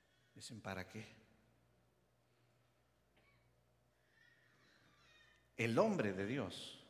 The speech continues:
el hombre, el verdadero hombre, simplemente es lo que busca a alguien a quien ayudar,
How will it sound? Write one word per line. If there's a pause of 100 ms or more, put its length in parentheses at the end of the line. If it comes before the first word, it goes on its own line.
(680)
el
hombre, (1800)
el
verdadero
hombre, (2500)
simplemente
es
lo
que
busca
a
alguien
a
quien
ayudar,